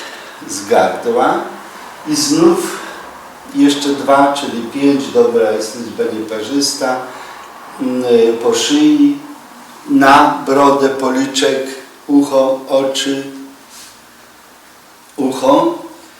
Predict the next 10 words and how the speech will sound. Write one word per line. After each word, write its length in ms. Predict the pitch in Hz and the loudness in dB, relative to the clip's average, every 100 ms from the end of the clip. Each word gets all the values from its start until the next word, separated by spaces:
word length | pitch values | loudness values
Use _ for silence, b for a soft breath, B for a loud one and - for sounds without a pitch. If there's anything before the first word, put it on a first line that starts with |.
| B - | B -18
i 80 | - | -14
po 220 | 170 143 | 0 2
głowie 580 | - 127 143 147 143 143 - - | 2 4 4 6 6 4 0 -4
jakieś 440 | 131 110 - - | -2 -2 -4 -8
trzy 240 | - 143 127 | -6 -6 -2
takie 280 | 123 127 | -2 -4
kółeczka 580 | 110 120 113 113 - - | -8 -2 2 2 0 -2
jeszcze 320 | 117 113 - | -2 -2 -8
trzeba 320 | 113 120 110 104 | -8 -6 -4 -4
zrobić 680 | 107 113 139 151 156 - | -4 -2 -2 -2 -6 -10